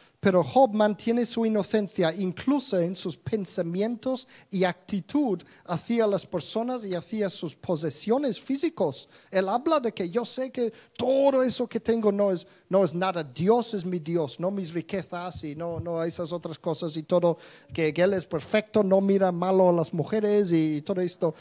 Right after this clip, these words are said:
Habla de todo esto en el, en el capítulo treinta y uno.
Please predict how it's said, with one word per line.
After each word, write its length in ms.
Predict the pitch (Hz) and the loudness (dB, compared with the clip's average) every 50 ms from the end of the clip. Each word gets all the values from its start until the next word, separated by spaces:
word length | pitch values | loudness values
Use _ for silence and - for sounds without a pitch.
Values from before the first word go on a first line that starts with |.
| - - - | -20 -10 -2
Habla 320 | - 185 190 202 220 208 | 0 2 4 6 6 4
de 100 | 185 190 | 4 4
todo 240 | 175 - 254 262 247 | -2 0 2 4 4
esto 280 | 233 214 - - 196 180 | 4 2 0 0 0 0
en 80 | 156 | 2
el, 120 | 156 160 - - | 2 2 2 2
en 120 | 180 156 | 0 0
el 120 | 151 147 | 0 0
capítulo 500 | - - 165 - 165 151 - 175 156 147 | -2 -4 -6 -4 -4 -4 -4 -2 -4 -4
treinta 320 | 143 - 170 151 143 147 143 | -4 -2 -2 -2 -2 -2 -2
y 100 | 143 190 | 0 0
uno. 400 | 262 277 240 143 131 - _ | 0 0 -2 -2 -4 -8 _